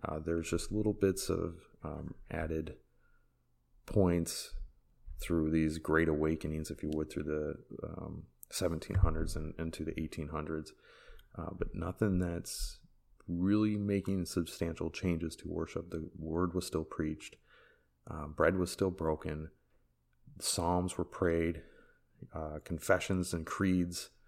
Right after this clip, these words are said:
and offerings were still held. And really what we get is into the seventeen and eighteen hundreds, you start to get a lot of, um, music that's actually written,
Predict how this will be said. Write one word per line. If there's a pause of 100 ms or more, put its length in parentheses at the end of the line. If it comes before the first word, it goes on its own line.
(300)
and
offerings
were
still (320)
held. (1900)
And (240)
really (400)
what
we
get (420)
is
into
the
seventeen
and
eighteen
hundreds,
you
start
to
get
a
lot
of, (640)
um, (140)
music (220)
that's
actually
written,